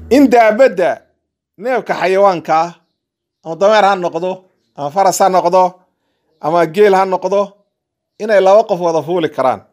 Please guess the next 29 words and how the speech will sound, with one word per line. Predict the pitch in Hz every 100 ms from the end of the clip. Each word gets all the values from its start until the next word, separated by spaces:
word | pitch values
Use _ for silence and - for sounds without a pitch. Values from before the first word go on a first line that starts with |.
| _ _ _ _ _ _ _ _ _ _ -
Culummadu | - 208 269 285
waxay | 269 254
yidhaahdeen, | 226 208 208 226 233 208 _ _ _ _ _ _ _ _ _ _
waa | 147 202
haddii | 202 190 254
ay | 240 226 208
awoodeyso | 202 214 240 220 185 - 233
oo | 202 202
istidaaco | 185 - 208 - 240 202 240
ay | 202
u | 208
leedahay | 180 151 165 175 180
oo | 185
labadaa | 196 240 196
qof | 165
wada | 165 165
qaadi | 165 185 190
karto, | 165 139 - 156 185 _ _ _ _ _ _ _ _ _
ama | 247 269 240 196
hadday | 190 185 226
dhib | 220 247 190
iyo | 208 190
mashaqo | 180 - 202 208
kala | 208 208
kulmayso | 196 196 170 165 - 185
ma | 170
bannaana | 143 143 135 123
bay | 104
dheheen. | 95